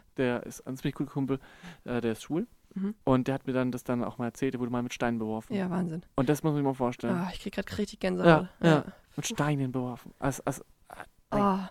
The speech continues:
Speaker 2: ja, ist guter, guter Übergang. Also das ist eben auch, wir, wir reden halt gerade hier die ganze Zeit über Deutschland, eines der reichsten Länder der Welt,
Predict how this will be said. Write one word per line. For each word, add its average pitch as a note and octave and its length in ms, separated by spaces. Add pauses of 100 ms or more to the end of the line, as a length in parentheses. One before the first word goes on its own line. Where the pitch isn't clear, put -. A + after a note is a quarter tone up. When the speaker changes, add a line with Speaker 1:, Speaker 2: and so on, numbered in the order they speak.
(160)
Speaker 2:
ja, B3 220
ist A3+ 260
guter, B3+ 320
guter A#3+ 200
Übergang. G#3 440
Also G3+ 220
das A3 160
ist A3+ 80
eben G#3+ 200
auch, A3 120
wir, A3 180
wir G#3+ 100
reden A3+ 280
halt G#3 320
gerade G#3 240
hier G#3 160
die G#3 60
ganze G#3+ 200
Zeit G3+ 60
über G3 120
Deutschland, G3+ 760
eines G3+ 180
der F#3+ 140
reichsten G3 400
Länder F#3+ 200
der F3+ 140
Welt, F3+ 380